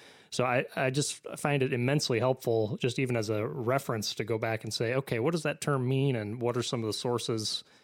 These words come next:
behind it?" Um, and he just does a great job, I think, of unfolding it. Um, and, uh, you know, I'm struck by, again, here's a, another instance of a Protestant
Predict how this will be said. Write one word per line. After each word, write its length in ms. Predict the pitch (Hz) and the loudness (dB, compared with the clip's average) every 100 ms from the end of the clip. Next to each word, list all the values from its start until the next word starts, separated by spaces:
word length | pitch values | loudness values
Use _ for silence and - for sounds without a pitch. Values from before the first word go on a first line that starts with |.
| _ | _
behind 320 | - 131 131 131 | -6 -2 0 0
it?" 200 | 135 - _ - - - | -2 -8 _ -20 -14 -6
Um, 300 | 107 107 113 | -4 -2 0
and 100 | 107 | 0
he 80 | 127 | 2
just 200 | 127 - | 2 2
does 140 | 117 | 0
a 60 | 110 - | -2 -8
great 240 | - 127 117 | -2 -2 0
job, 220 | 117 107 | 0 0
I 60 | 104 | -2
think, 220 | 120 110 | -2 -2
of 120 | 104 | -4
unfolding 540 | 104 - 160 165 110 | -4 -2 2 2 2
it. 200 | 107 139 - _ - | 0 -2 -8 _ -6
Um, 500 | 107 104 107 104 101 _ - - - _ | -4 -4 -6 -6 -10 _ -20 -20 -20 _
and, 300 | 156 151 147 | 2 4 4
uh, 520 | - _ _ _ - - - | 0 _ _ _ -18 -16 -4
you 140 | - 147 | 0 2
know, 80 | |
I'm 120 | 131 151 | 2 0
struck 380 | - 175 175 | 2 0 2
by, 460 | - 131 127 123 120 | 2 4 4 2 0
again, 520 | - 123 139 135 117 113 | -2 0 2 2 2 0
here's 340 | 104 123 117 | 0 0 2
a, 240 | 120 117 - | 0 0 -2
another 460 | 117 120 123 117 - | -2 0 2 2 2
instance 460 | 127 120 120 110 | 0 0 -2 0
of 160 | 113 107 | -2 0
a 280 | 107 104 95 - _ | 0 0 -2 -10 _
Protestant 640 | - 131 135 120 - 107 | -4 0 0 0 -2 -4